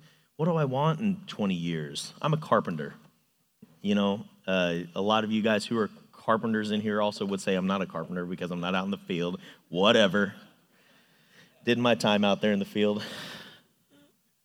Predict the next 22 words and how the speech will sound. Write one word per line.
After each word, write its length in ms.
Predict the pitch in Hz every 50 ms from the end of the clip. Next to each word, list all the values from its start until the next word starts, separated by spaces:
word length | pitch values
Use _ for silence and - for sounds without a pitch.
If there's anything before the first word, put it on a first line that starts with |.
| _ _ _ _ _ _ -
Don't 80 | 92
forget, 240 | 98 104 101 110 101 98
I 100 | 95 95
helped 240 | 107 113 104 -
most 320 | 98 104 107 110 107 - -
of 80 | 95
you 160 | 98 110 117 107
guys 360 | 98 87 85 85 87 90 82
get 160 | 80 90 101
into 180 | 95 90 82 90
the 120 | 87 92
field, 300 | - - 95 92 92 92
so 100 | - 95
you 120 | 92 90
just 220 | 90 92 95 92 92
watch 360 | 90 95 92 92 92 - -
it. 140 | 101 92 - - - - - - - - - - - - - - - - - - - - - _ _ _ _ _ _ _ _ _ _ _ _ _ _ _ _ _ -
I'm 80 | 120 127
a 20 |
carpenter 460 | 127 - - 113 113 113 123 117 117
by 180 | 107 104 107 104
trade. 460 | 101 - - 110 107 104 104 101 110